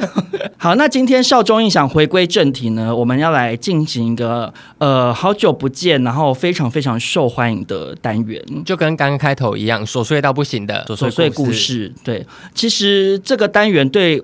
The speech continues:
Speaker 1: 少中跟印象来说算是非常偷懒的一个单元。
Speaker 2: 没错。
Speaker 1: 可是不知道为什么非常的受欢迎，所以我们每季都会固定推出一次这样子。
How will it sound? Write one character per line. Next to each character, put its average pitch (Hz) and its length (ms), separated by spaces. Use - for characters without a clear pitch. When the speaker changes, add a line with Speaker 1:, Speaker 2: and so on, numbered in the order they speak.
Speaker 1:
少 196 200
中 160 140
跟 165 140
印 143 80
象 120 160
来 113 140
说 123 260
算 127 180
是 110 440
非 151 120
常 127 220
偷 117 200
懒 95 140
的 - 80
一 - 60
个 - 140
单 - 260
元。 120 220
Speaker 2:
没 120 180
错。 110 460
Speaker 1:
可 151 100
是 180 400
不 - 160
知 196 80
道 185 80
为 190 100
什 156 140
么 117 60
非 165 160
常 139 180
的 117 60
受 120 200
欢 113 300
迎， 110 100
所 185 120
以 185 40
我 - 20
们 139 120
每 113 220
季 135 320
都 135 80
会 139 100
固 131 180
定 110 400
推 123 160
出 117 200
一 78 60
次 - 340
这 - 120
样 131 160
子。 - 220